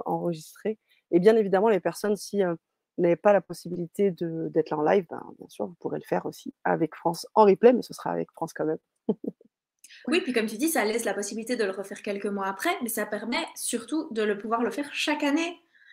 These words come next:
Speaker 1: Ah
Speaker 2: Et
Speaker 1: ouais.
Speaker 2: ça, c'est, c'est aussi
Speaker 1: Ah.
Speaker 2: important de se dire, on
Speaker 1: Ouais,
Speaker 2: peut le
Speaker 1: c'est
Speaker 2: faire chaque année, parce que il est clair que je vais pas juste vous dire, « Bon, les copains, on est partis pour une heure et demie ensemble, vous allez juste faire ça aujourd'hui,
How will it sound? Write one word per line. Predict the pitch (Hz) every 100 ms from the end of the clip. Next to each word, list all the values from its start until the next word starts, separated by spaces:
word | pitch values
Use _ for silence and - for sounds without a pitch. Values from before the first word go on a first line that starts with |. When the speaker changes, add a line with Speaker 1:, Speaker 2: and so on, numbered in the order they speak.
| - _ _ -
Speaker 1:
Ah | 202 185
Speaker 2:
Et |
Speaker 1:
ouais. | 277 269
Speaker 2:
ça, | 220 320
c'est, | 320 262 240
c'est | - 254
aussi | 233 226 - 330
Speaker 1:
Ah. |
Speaker 2:
important | 269 247 202 330
de | 339
se | 233
dire, | 226 320
on | 226
Speaker 1:
Ouais, |
Speaker 2:
peut | 202
le | 220
Speaker 1:
c'est |
Speaker 2:
faire | 233 226
chaque | - 277 269
année, | 247 320
parce | -
que | - 226 -
il | 247
est | 247
clair | 269 294
que | 247
je | 190
vais | 202
pas | 262
juste | 285 262 220
vous | 202
dire, « | 240 285
Bon, | 202 190
les | 202 349
copains, | - 311 294 247 220 233
on | 220
est |
partis | 202 - -
pour | 175 175
une | 254 320
heure | 269
et |
demie | 247 240
ensemble, | 202 196 233 403 254
vous |
allez | 175 185
juste | 254 359
faire | 262 -
ça | 226 208
aujourd'hui, | 190 185 220